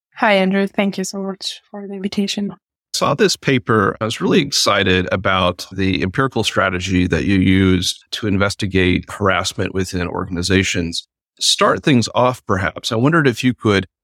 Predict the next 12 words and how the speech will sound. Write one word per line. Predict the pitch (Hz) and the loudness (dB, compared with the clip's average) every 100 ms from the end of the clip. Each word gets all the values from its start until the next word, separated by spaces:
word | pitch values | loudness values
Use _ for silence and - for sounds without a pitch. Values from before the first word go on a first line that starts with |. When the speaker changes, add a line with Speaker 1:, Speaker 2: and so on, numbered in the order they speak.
| _ | _
Speaker 2:
introduce | 160 180 185 127 123 127 - | -2 0 0 2 2 2 2
the | - | -4
problem | - - 92 95 117 131 147 | -10 -2 2 2 2 2 2
of | - 120 | 2 0
harassment | - 110 107 107 - 110 | 2 2 2 -2 -2 -4
in | 98 | 0
organizations, | 110 107 107 101 104 104 113 104 101 | -2 0 -2 2 2 2 -2 -2 -4
in | 92 | -4
the | 95 | -4
workplace, | 107 92 - 104 95 | -2 -6 0 2 2
for | - | 0
example. | 101 98 95 92 101 95 | -2 0 0 0 0 -2